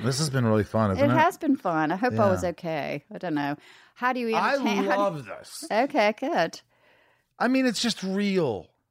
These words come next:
Speaker 1: I don't need to get into stuff that you've gotten into a million times. Maybe you have gotten into some of this stuff a million times.
Speaker 2: I have never talked about any of this.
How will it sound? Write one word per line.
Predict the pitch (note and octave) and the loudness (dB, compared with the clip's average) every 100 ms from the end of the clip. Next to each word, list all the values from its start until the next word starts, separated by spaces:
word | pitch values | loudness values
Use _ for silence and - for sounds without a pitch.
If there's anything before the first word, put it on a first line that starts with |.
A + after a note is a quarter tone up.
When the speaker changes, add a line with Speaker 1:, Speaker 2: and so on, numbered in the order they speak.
| - | -2
Speaker 1:
I | G#3+ | 0
don't | A3 | 2
need | F#3+ | 2
to | D#3+ | 2
get | C3+ C3 | 2 2
into | A#2+ A2+ G#2+ | 2 0 -2
stuff | - C3 G#2+ | -4 -2 0
that | A2+ G2+ | -2 -2
you've | A2+ F#2+ A2 A#2 | -4 -6 -12 0
gotten | A#2+ A2 A#2+ | 2 4 2
into | - A2+ | 2 2
a | |
million | G#2 G2+ F#2+ F#2 | 2 2 -2 -4
times. | F#2 F2+ A2+ E3 F3 - | -2 -2 0 -2 -4 -4
Maybe | E3 G3 G3 | 0 2 4
you | |
have | F#3 G3 | 4 4
gotten | D#3 A2+ | 2 2
into | G2+ F#2 | -2 -2
some | G#2+ | -4
of | F2 | -2
this | D#2+ | -4
stuff | - C#2+ C2+ | -2 -4 -4
a | D2+ | -8
million | D2 C#2+ | -6 -8
times. | C#2+ C#2+ B1+ A#1+ | -8 -10 -10 0
Speaker 2:
I | G3 | 2
have | D#3 | 4
never | E3 D#3+ | 4 2
talked | D3+ C#3+ | 0 -2
about | - B2 | 0 -2
any | B2 B2 A2 | 0 -2 -2
of | |
this. | G#2+ - - | -4 -4 -8